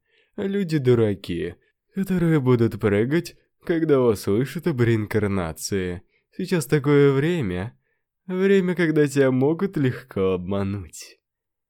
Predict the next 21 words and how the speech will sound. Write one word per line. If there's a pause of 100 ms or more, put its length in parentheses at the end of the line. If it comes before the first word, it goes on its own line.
(120)
С
улыбкой
на
лице (260)
Гид
взял
сумку
и
начал
проходить
через
дверь (200)
в
другой
мир. (360)
В
углу
комнатки (260)
появился
маленький
свет.